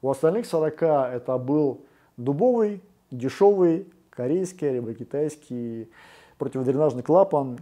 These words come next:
который встаёт колом при морозе и который, соответственно, точно так же будет себя вести в реальных условиях, при реальных, э, низких температурах, которые у нас очень часто встречаются в России во многих регионах.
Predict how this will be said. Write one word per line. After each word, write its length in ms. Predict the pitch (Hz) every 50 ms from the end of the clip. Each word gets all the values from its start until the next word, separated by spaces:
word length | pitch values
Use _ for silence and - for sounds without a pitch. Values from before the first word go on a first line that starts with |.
| -
который 560 | - - 131 127 - 143 147 143 143 139 135 - -
встаёт 400 | - - - 139 139 143 139 139
колом 540 | - - - 156 156 147 135 123 104 98 -
при 180 | - 135 131
морозе 560 | 127 127 127 143 180 208 196 170 151 151 139
и 240 | 135 139 - 151 127
который, 340 | - 127 123 - 143 135 127
соответственно, 580 | - 127 120 - 151 156 151 - - 131 120 117
точно 380 | 120 - 151 139 - 127 120
так 220 | 120 156 185 175 135
же 80 | 120
будет 280 | 113 113 117 117 110 -
себя 280 | - - 123 120 120
вести 560 | 117 113 113 - - - 175 185 202 208 190 185 _ 113
в 80 | 107
реальных 400 | 113 123 131 139 156 160 151 135 - - -
условиях, 520 | - - 127 127 139 143 135 127 123 -
при 180 | - - - 113
реальных, 460 | 113 117 120 127 131 123 117 117 117 - _ -
э, 380 | 120 117 117 113 113 117 117 120
низких 240 | 135 135 - -
температурах, 500 | - 117 - 120 120 117 - 156 151 139
которые 320 | - 120 - - 120 117 113
у 40 | 117
нас 160 | 123 123 - -
очень 300 | 359 147 - 135 127 -
часто 280 | - 139 117 - -
встречаются 640 | - - 123 110 101 - 135 131 127 123 123 - 117
в 60 | 113
России 340 | 120 120 120 - - 113 110
во 80 | 110
многих 340 | 117 120 117 110 95 92 _ 113
регионах. 520 | 113 107 107 113 113 110 107 104 - _